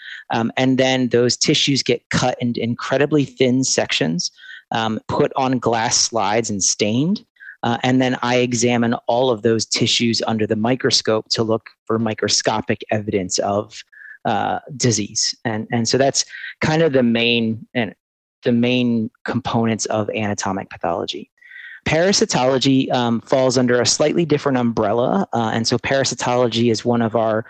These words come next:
you know, focused, um, diagnostic areas. Um, and so parasitology is the study of parasites. Um,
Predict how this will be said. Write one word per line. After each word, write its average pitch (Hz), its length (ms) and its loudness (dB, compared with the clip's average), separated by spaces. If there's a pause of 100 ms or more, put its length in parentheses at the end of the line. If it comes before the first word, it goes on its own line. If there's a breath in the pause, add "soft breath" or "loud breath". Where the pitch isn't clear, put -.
(280 loud breath)
you 123 80 0
know, 123 120 2
focused, - 800 0 (100)
um, 117 460 -2 (140)
diagnostic 117 1080 0
areas. 143 560 2
Um, 113 320 0 (280 loud breath)
and 120 120 0
so 123 100 2
parasitology 127 880 0
is 110 160 0
the 113 100 2
study 123 640 2
of 113 460 -2
parasites. - 760 -2 (400 loud breath)
Um, 117 200 -2